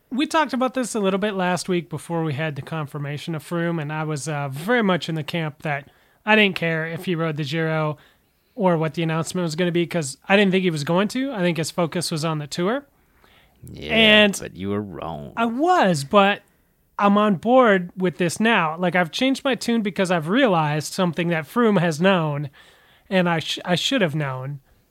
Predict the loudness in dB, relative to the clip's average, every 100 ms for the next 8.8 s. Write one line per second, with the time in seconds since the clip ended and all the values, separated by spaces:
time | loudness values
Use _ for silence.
0 | _ _ _ _ _ 4 6 4 2 0
1 | 0 -2 2 2 0 -20 _ -2 2 2
2 | 0 -2 _ _ _ _ _ _ _ _
3 | _ _ _ _ -4 0 2 2 2 0
4 | -6 -6 -6 -10 -8 -8 -10 _ _ _
5 | _ -2 -2 2 2 2 -4 -8 -6 0
6 | 2 0 2 0 0 -2 -2 2 4 6
7 | 6 4 4 2 2 2 2 2 -2 -2
8 | 0 0 0 -6 -6 -4 -4 -6